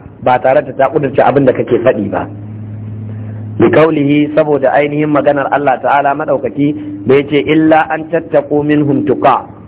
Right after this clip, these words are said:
sai dai fa in kun shiga cikin halin tsoro na su kafirai, to ya halatta gare ku sai ku nuna musu ainihin wato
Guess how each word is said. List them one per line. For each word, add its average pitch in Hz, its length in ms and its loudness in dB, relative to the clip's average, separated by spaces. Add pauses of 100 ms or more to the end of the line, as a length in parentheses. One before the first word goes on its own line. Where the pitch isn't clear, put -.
sai 156 140 4
dai 160 160 2
fa 156 180 0
in 165 200 -2
kun 175 180 2
shiga 147 240 2
cikin 151 260 0
halin 156 460 0
tsoro 143 460 2 (180)
na 143 140 0
su 156 160 2
kafirai, 139 440 2
to 135 120 2
ya 151 180 4
halatta 143 320 -2
gare 131 220 0
ku 139 120 -4
sai 143 160 0
ku 135 120 -2
nuna 139 280 2
musu 135 180 -2
ainihin 139 460 2
wato 123 480 0